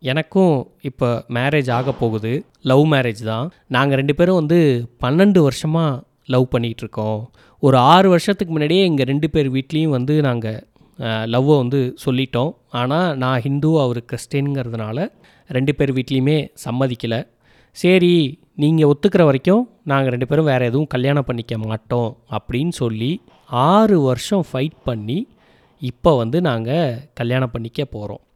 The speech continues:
இதுக்கு மேல வந்து ரெண்டு பேர் வீட்லேயுமே வந்து சரி, இவங்க இவ்வளோ ஸ்ட்ராங்கா இருக்கிறதுனால சரி, பொண்ணு பையனுக்கு கல்யாணம் ஆனா போதும் அப்படின்னு முடிவு பண்ணி ரெண்டு பேர் வீட்லேயும் கல்யாணத்துக்கு சம்மதிச்சிருக்காங்க. உங்க ஜெனரேஷன்ல இதுதான்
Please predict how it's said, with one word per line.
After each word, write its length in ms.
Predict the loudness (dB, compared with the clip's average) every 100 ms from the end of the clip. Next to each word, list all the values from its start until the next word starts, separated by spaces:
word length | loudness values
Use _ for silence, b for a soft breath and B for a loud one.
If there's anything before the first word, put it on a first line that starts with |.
| _
இதுக்கு 280 | -2 -2 0
மேல 260 | 2 4 4
வந்து 280 | 4 2 2
ரெண்டு 220 | 2 2
பேர் 200 | 2 2
வீட்லேயுமே 420 | 0 0 0 0
வந்து 460 | 0 0 0 0 -2
சரி, 240 | -2 -2
இவங்க 260 | -2 -2 -2
இவ்வளோ 320 | -4 2 2
ஸ்ட்ராங்கா 480 | 2 0 -2 2 0
இருக்கிறதுனால 680 | 0 -4 -2 -4 -4 -4 -6 b b b b
சரி, 300 | -4 -2 -2
பொண்ணு 360 | 0 0 2 2
பையனுக்கு 420 | 2 0 -2 -6
கல்யாணம் 420 | -4 -2 0 0
ஆனா 240 | -2 -2 -2
போதும் 520 | 0 0 0 -4 -8
அப்படின்னு 360 | -8 -6 -4 -6 _ _
முடிவு 300 | 0 2 0
பண்ணி 580 | -2 -4 -2 -2 -6 -12 _
ரெண்டு 240 | -6 -6
பேர் 180 | -6 -6
வீட்லேயும் 500 | -8 -4 -2 -2 -6 _
கல்யாணத்துக்கு 720 | -6 -4 -4 -8 -12 -14 -14 _ -10
சம்மதிச்சிருக்காங்க. 800 | -6 -4 -6 -8 -12 -16 -18 -18 -20 _ _ _
உங்க 320 | -2 0 0
ஜெனரேஷன்ல 680 | 2 2 2 0 0 2 2
இதுதான் 440 | 2 0 0 0